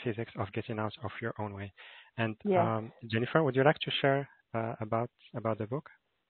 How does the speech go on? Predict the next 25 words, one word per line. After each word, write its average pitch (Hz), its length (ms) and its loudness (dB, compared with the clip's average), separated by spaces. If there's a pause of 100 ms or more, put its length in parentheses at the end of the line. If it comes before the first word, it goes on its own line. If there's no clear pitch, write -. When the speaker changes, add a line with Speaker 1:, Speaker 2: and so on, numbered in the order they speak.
(420)
Speaker 2:
Yes, 359 480 8 (220)
absolutely. 233 720 0 (100)
So 233 300 0 (380)
you 262 140 2
had 269 120 8
asked 226 320 4
me 214 140 -8
earlier 214 480 -4
about 185 240 -8
the 190 160 -10
five 185 280 -2
laws 180 360 -2
of 165 80 -8 (140)
thriving, 160 460 -6
right? 170 360 -4 (840)
Speaker 1:
Yes. 113 160 -16 (200)
Speaker 2:
So 202 400 8 (100)
I 240 80 0
talked 339 320 2
about 247 220 2
a 208 80 -2
couple 196 360 0
of 175 200 -4
them, 170 360 -4
but 170 320 -4